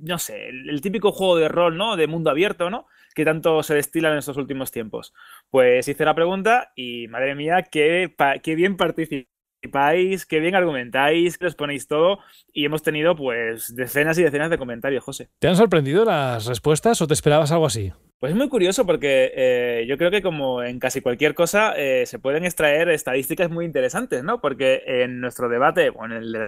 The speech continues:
Speaker 1: debate que surgió en el podcast pasado, hablábamos de que sí, que en función del tiempo que teníamos, pues íbamos intentando buscar juegos con experiencias más condensadas o más pe-, más cortas y más pequeñas,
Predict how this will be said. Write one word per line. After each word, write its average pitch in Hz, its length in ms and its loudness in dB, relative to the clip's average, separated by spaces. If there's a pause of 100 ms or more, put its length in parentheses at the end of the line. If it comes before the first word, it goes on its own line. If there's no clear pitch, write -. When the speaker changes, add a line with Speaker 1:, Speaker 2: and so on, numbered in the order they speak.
(160)
Speaker 1:
debate 135 220 0
que 139 100 -4
surgió 147 320 0
en 160 80 2
el 120 160 -4
podcast 139 360 -2
pasado, 156 380 2 (240)
hablábamos 143 640 0
de 113 140 -16
que 113 240 -14
sí, 143 160 -14
que 113 260 -12 (320)
en 131 140 -12
función 120 300 -8
del 147 140 -4
tiempo 156 240 -2
que 147 80 -6
teníamos, 147 480 -6
pues - 300 -14
íbamos 139 460 -2
intentando 143 480 -2
buscar 139 320 0
juegos 151 320 0
con 127 120 -6
experiencias 127 640 -2
más 127 160 -6
condensadas 135 680 0
o 110 40 -14
más 117 200 -10
pe-, 135 100 -6
más 123 240 -8
cortas 160 340 0
y 117 60 -12
más 120 160 -8
pequeñas, 160 480 0